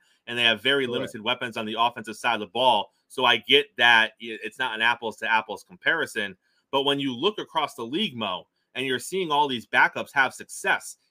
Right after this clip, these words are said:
Speaker 1: and have their teams in playoff conversations, and you look at the Jets and you're saying, "Hope they score a touchdown this week. Hope they can put ten points on the board." <laughs>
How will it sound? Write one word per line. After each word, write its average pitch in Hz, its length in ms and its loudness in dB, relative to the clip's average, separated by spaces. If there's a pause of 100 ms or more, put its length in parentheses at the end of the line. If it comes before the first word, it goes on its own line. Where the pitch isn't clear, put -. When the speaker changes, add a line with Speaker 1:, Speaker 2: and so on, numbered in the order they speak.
Speaker 1:
and 113 100 -12
have 143 180 4
their 127 140 -4
teams 151 320 -12
in 107 140 -10
playoff 170 460 -4
conversations, 98 920 -10 (400)
and 143 120 -2
you 156 120 0
look 180 160 -2
at 180 100 -4
the - 80 -4
Jets 156 360 2
and 143 100 -10
you're 127 120 -4
saying, 123 460 -2 (640)
"Hope 180 180 -10
they 160 100 -4
score 156 240 -4
a 113 40 -2
touchdown 127 440 -4
this 98 180 -14
week. 117 340 -12 (640)
Hope 180 200 2
they 185 100 2
can 175 160 -2
put - 220 0
ten 165 200 0
points 190 300 -4
on 131 100 -2
the 107 80 -6
board." 107 420 -2
<laughs> 508 40 -10